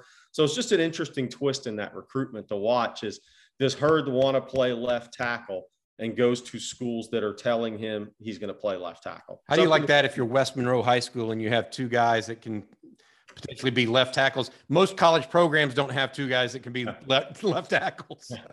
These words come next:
Speaker 1: Yeah. I, and I, Bobby, if you, and I know you watch Hurd, but you put on the tape last year, and I mean, that looks like two drafted, future drafted offensive linemen on the same high school team. You just don't see it much.
Speaker 2: Gotcha. Um,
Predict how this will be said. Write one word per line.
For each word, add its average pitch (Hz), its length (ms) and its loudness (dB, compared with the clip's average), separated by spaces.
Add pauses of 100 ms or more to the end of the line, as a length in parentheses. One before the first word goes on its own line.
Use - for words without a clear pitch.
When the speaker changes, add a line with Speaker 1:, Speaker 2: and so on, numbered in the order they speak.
(160)
Speaker 1:
Yeah. 113 240 2 (120)
I, 160 200 2
and 160 100 6
I, 160 100 6
Bobby, 165 400 6 (220)
if 131 160 -4
you, 180 320 -2 (100)
and 147 140 4
I 175 80 8
know 175 140 8
you 160 200 2
watch 135 280 2
Hurd, 156 220 2
but 127 120 -6
you 131 60 -10
put 180 160 -6
on 135 120 0
the 117 80 -4
tape 143 300 -2
last 117 320 -4
year, 117 120 -4
and 110 80 -4
I 110 40 -4
mean, 110 140 -2
that 156 180 0
looks - 160 -6
like 143 180 0
two 147 260 -6 (100)
drafted, 117 760 -6
future 143 380 -8
drafted 104 680 -6
offensive 104 420 -6 (300)
linemen 110 360 -4
on 101 100 -8
the 92 80 -10
same 104 260 -8
high 101 160 -6
school 98 260 -12
team. 104 220 -8
You 110 80 -6
just 117 140 -6
don't 120 180 -2
see 120 180 -4
it - 100 -8
much. 92 160 -14 (500)
Speaker 2:
Gotcha. 131 260 -4 (280)
Um, 160 420 4